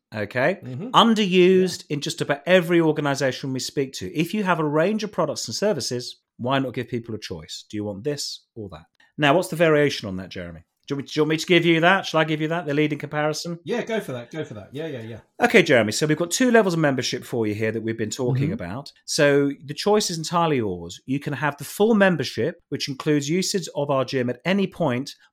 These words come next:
Speaker 1: plus full tennis membership, which, as you know, over the summer
Speaker 2: Mm-hmm.
Speaker 1: gives you access to those, um, different clubs and tournaments.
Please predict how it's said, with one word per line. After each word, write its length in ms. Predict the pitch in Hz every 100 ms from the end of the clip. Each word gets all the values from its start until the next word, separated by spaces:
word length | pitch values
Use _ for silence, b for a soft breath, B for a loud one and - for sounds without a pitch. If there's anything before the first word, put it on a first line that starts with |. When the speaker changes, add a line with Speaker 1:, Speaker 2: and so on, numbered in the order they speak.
| -
Speaker 1:
plus 580 | - 233 175 170 - -
full 640 | - - 208 190 165 151 - -
tennis 420 | - 233 208 -
membership, 640 | 127 104 101 - 147 180 -
which, 160 | 120
as 160 | 143 123
you 60 | 127
know, 140 | 123
over 140 | 123
the 80 | 120
summer 400 | 110 147 127 113
Speaker 2:
Mm-hmm. 160 | 110 120
Speaker 1:
gives 200 | 131 120
you 120 | 123 -
access 440 | 131 - 123 110
to 100 | -
those, 440 | 117 113 104 - 107
um, 140 | 101 101
different 340 | 110 - 104
clubs 280 | - 104 107
and 80 | 98
tournaments. 640 | 180 175 117 131 - -